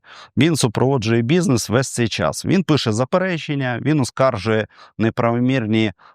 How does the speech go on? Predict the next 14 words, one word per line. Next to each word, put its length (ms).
акти 500
податківців, 640
тому 180
що 140
всім 240
відомо, 340
що 320
податківець 480
приходить 480
з 120
планом 480
на 100
перевірку, 640
де 280